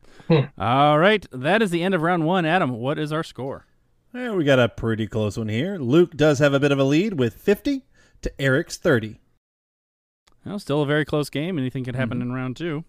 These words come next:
Speaker 3: Absolutely.
Speaker 2: And, uh, Eric, since you, uh, or since Eric picked first in round one, Luke, you're going to pick for Eric to start off round two. What category would you like to give him?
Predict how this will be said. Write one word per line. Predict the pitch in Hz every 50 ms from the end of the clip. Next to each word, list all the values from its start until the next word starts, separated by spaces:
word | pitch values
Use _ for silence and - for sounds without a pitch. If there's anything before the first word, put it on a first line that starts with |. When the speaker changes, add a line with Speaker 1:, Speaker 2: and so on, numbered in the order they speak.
| _ _ _ _ _ _ _ _ -
Speaker 3:
Absolutely. | 120 113 104 - 117 123 175 - 185 175 - _ _ _ _
Speaker 2:
And, | - 110 117 120 120 120 113
uh, | 117 117 117 113 113 -
Eric, | - 131 135 143 -
since | - 139 - -
you, | 139 135 135 135 139 135 135 135
uh, | 127 127 127 123 123 120 - - - -
or | - 120 120 117 117 - - -
since | - 131 117 -
Eric | 147 160 180 156 - -
picked | 170 147 -
first | - 156 156 - -
in | 131 131
round | 139 135 135 135
one, | 131 135 143 156 180 185
Luke, | 165 139 139 151 156 -
you're | - 147
going | 139 160 160 143
to | - 139
pick | - - 214 214 -
for | - 131 -
Eric | - 123 123 135 139 -
to | - 117
start | - 135 131 127
off | 120 -
round | 135 127 127 120
two. | - 180 180 170
What | 175 196 208 _
category | - 110 110 104 107 113 120
would | 123 127 123
you | 131
like | 131 135 -
to | -
give | - 175 180
him? | 117